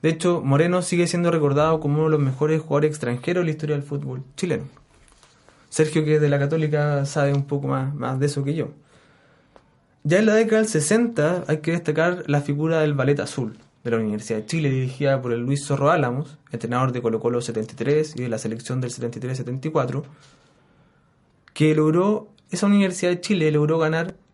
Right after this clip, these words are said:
en la década del ses-, el de la década del sesenta, cinco campeonatos nacionales. No seguidos, pero es más de la mitad de todo lo que se jugó, entonces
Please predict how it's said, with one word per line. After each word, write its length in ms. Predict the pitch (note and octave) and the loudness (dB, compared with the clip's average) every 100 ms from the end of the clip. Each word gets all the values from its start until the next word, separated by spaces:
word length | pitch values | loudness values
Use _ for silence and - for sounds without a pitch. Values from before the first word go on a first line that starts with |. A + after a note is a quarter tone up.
| _ | _
en 100 | - | -4
la 60 | C3 | 0
década 200 | D3+ E3 | 0 0
del 40 | D#3+ | -6
ses-, 260 | D#3+ D#3 - | -8 -8 -2
el 120 | C3+ | 0
de 100 | B2 | 0
la 140 | G#2+ | 0
década 260 | B2+ C#3+ D#3 | 0 0 -2
del 80 | E3 | -2
sesenta, 540 | E3 E3 D3 B2+ D3 | -4 -4 -4 -6 -8
cinco 460 | - - F#3 F#3+ F3+ | -12 -6 -2 -2 0
campeonatos 440 | F3 D#3 D#3 D#3+ | -2 0 0 0
nacionales. 480 | D#3 C#3+ C3 G2+ - - _ _ _ _ _ - | -2 -2 -4 -6 -12 -20 _ _ _ _ _ -2
No 140 | E3+ | 0
seguidos, 500 | G3 G#3 A3+ C3 C3 | 2 2 4 2 -4
pero 240 | - B2+ - | -6 -6 -4
es 140 | C#3+ D3 | -4 -2
más 160 | D3 | 0
de 80 | D#3 | 2
la 100 | D3+ | 2
mitad 500 | C#3+ A#2+ C#3+ E3 F3 | 2 0 0 0 0
de 100 | D#3+ | -4
todo 220 | D3+ E3+ | -4 -2
lo 80 | E3+ | 0
que 80 | D#3 | -2
se 80 | C#3+ | -2
jugó, 260 | D3+ F#3 | -2 0
entonces 400 | D3+ C#3+ C#3+ C#3+ | 0 -2 -4 -4